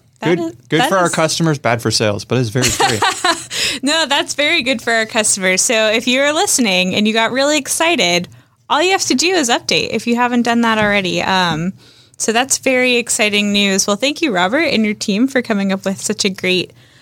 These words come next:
Speaker 1: um, a great feature. Guys, thank you so much for being here today. I cannot believe that this is the last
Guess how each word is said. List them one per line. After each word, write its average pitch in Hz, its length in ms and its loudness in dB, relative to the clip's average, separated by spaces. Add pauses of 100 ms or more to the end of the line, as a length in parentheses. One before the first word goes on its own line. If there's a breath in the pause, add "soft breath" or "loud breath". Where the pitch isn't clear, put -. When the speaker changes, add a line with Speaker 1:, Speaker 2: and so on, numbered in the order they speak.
(180 soft breath)
Speaker 1:
um, 180 300 2
a 185 100 0
great 190 260 -2
feature. 190 520 0 (400 loud breath)
Guys, 349 260 0
thank 349 240 -2
you 539 80 -4
so 466 200 2
much 320 400 0 (120)
for 285 220 0
being 247 320 2
here 233 240 2
today. 208 580 2
I 220 140 0
cannot 277 440 0
believe 277 580 0
that 233 120 0
this - 200 0
is 226 120 0
the 226 160 0
last 208 480 0